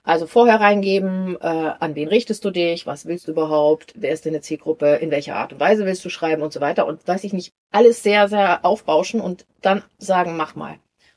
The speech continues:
Und ich für mich habe festgestellt, wenn ich das in einzelne Schritte zerlege und wirklich anfange, erstmal eine Grundlage zu geben mit, ne, wer bist du, an wen richtet sich das,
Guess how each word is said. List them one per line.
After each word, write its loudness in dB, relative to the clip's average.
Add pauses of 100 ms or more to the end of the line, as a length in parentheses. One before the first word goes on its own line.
(140)
Und -10
ich -2
für -4
mich 2
habe 0
festgestellt, -4
wenn 0
ich -6
das -12
in -8
einzelne -4
Schritte -6
zerlege -2 (440)
und -6
wirklich -6
anfange, -2
erstmal 0
eine -2
Grundlage -2
zu -4
geben 0
mit, -6
ne, -2
wer 0
bist -4
du, 6
an -4
wen -4
richtet -4
sich -6
das, 0